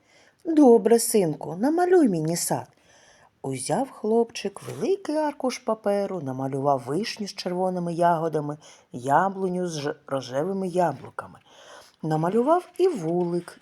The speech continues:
і бджоли, і небо синє-синє. Став малювати сонечко. Та ніяк воно не виходило в нього. "Мамо, навіщо малювати сонечко?" — сказав хлопчик. "Ось я відчиню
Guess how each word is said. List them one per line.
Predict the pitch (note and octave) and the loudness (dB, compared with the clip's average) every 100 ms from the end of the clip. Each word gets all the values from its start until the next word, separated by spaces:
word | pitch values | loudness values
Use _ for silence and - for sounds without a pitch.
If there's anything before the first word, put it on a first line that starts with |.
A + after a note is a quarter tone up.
| - | -8
і | |
бджоли, | C#4+ G#3 D#3+ D3 C#3+ C3+ C#3 - - | -6 -6 -4 -2 -2 -4 -6 -10 -6
і | E4+ | -2
небо | A3+ C#3+ C3+ A#2+ B2 | 0 -2 -4 -6 -4
синє-синє. | - - E4 E4+ D#4+ - - C3 A#2+ A#2 - - - - - - | -4 -2 -2 -4 -6 -6 -6 -10 -14 -18 -20 -20 -20 -20 -20 -16
Став | - D4+ F#4 D#4+ | -2 4 4 2
малювати | D4 C#4 C4+ C4+ C4 B3 | -2 -2 -2 -4 -6 -8
сонечко. | - B3 G#3+ B2+ - - - A#2 _ _ _ _ _ - - | -4 -2 -2 -4 -12 -18 -18 -20 _ _ _ _ _ -18 -10
Та | F#3 | -6
ніяк | F#3 G3+ B3 B3+ G#3+ | -4 -2 -2 -4 -2
воно | G#3+ G#3+ G#3+ | -2 0 -2
не | G#3+ | -2
виходило | G#3 G3+ - F3+ C#3 B2+ B2 | -6 -8 0 0 0 -8 -10
в | A#2 | -14
нього. | A2+ A#2+ A2 _ _ - - _ G3+ | -12 -12 -16 _ _ -20 -20 _ -4
"Мамо, | G#3+ A3 F3+ C3+ C3 - - - - | 0 0 0 -4 -12 -20 -20 -14 -6
навіщо | D#4 F#4 G#4+ - B3+ | -2 -2 -4 -2 0
малювати | B3 A3+ G#3+ G#3 G#3 | 2 2 4 2 0
сонечко?" — | F#3 - E3 C3+ B2+ - - - - - | -6 -2 -2 -4 -8 -16 -18 -18 -20 -20
сказав | - - F#3+ F3+ D3 | -12 0 2 4 2
хлопчик. | - F#3 C#3 - - - - - _ _ | 0 -2 -2 -4 -20 -20 -20 -20 _ _
"Ось | E4+ G4+ F#4+ - | -4 -2 -4 -6
я | F3+ F#3 E3+ | 0 2 2
відчиню | F3+ A3 - D#4 D#4 D#4 | -2 -6 -6 -4 -2 -2